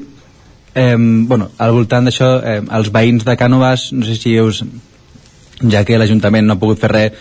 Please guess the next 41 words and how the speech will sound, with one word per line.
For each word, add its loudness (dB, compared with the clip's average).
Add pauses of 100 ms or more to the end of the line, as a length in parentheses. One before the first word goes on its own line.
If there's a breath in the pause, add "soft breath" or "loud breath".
(160 loud breath)
i 0 (120)
ni -2
les 0
institucions 0
han 0
pogut 0
fer 0
res, -2 (180 loud breath)
si 0 (260)
s'han 2
volcat 0
amb 2
vosaltres, 0
si 2
us 2
han 2
ajudat, 0
us -8
han 2
recolzat 0
amb -4
tot -2
el -2
que 0 (320)
poguessin 0
ajudar. 0 (480 loud breath)
Eh, -6
no 2
sé -2
si 0 (260)
heu -2
tingut 2
aquest -2
suport -2
de, 2 (200)
dels -2
vostres 0
veïns, -2
ja -2
que -2 (180)
això, -10